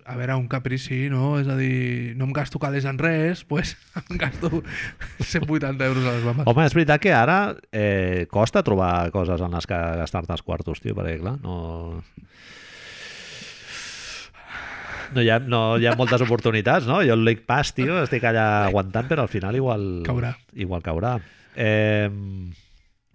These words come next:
Speaker 2: Brooklyn, Marc, eh, n'hem parlat ja lo suficient, vols comentar alguna cosa més?
Speaker 1: Jo ara
Speaker 2: Em
Speaker 1: lo-
Speaker 2: deies que pot ser un nubarrón en l'horitzó, no sé si m'ho deies tu o ho he
Speaker 1: Sí,
Speaker 2: llegit por
Speaker 1: sí,
Speaker 2: ahí.
Speaker 1: Spencer Dinwiddie.
Speaker 2: Spencer Dinwiddie, no?
Speaker 1: És l'únic, l'única cosa que es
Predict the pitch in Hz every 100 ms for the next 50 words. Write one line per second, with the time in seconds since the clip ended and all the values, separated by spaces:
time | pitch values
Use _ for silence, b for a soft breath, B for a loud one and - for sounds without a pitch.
0 | - 123 123 170 147 147 170 165 147 -
1 | _ - 110 104 101 98 95 92 92 90
2 | 87 85 98 110 113 107 107 104 98 107
3 | 101 98 95 98 98 98 98 98 139 175
4 | 180 165 120 107 - - 104 98 98 95
5 | 95 95 92 90 120 139 143 131 147 139
6 | 147 147 151 160 151 117 139 175 175 165
7 | 151 123 135 127 160 156 156 - 139 139
8 | 151 131 139 147 135 117 117 110 101 127
9 | 185 175 127 190 175 147 127 120 160 156
10 | 175 160 151 107 95 95 - - - 135
11 | 147 135 147 135 120 113 - - 123 147
12 | 143 110 95 139 127 87 170 - 143 139
13 | 180 190 180 - - 160 175 170 165 175
14 | 170 156